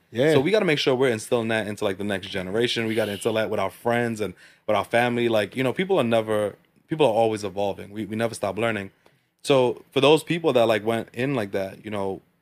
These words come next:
Speaker 2: I would've used that moment, me personally, like, "Yo, like, take a second. Let, let's think about why, why I did that." You know what I mean? Like, I'm, I'm, I'm a big,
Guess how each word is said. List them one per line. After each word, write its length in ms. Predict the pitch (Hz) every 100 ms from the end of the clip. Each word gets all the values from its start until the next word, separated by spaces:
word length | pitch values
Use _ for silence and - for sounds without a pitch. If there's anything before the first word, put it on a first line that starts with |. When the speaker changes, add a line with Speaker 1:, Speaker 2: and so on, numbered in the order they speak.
| _ _ _ _ _ _
Speaker 2:
I 100 | -
would've 180 | 180 139
used 200 | 131 180
that 160 | 120 107
moment, 240 | 110 107
me 100 | 117
personally, 320 | 117 120 117
like, 100 | 117
"Yo, 140 | 139 120
like, 200 | 131 147 -
take 180 | 185 170
a 60 |
second. 320 | - 147 151
Let, 120 | 147 -
let's 120 | 151
think 180 | - -
about 340 | 147 131 - _ _ _
why, 240 | 117 127
why 240 | 120 120 110
I 60 |
did 220 | 113 151 147
that." 200 | 98 107
You 80 |
know 80 | 113
what 60 | 117
I 20 |
mean? 160 | 120 113
Like, 140 | 110
I'm, 100 | 135
I'm, 220 | 135 143
I'm 180 | - 131
a 60 | 117
big, 400 | 101 123 117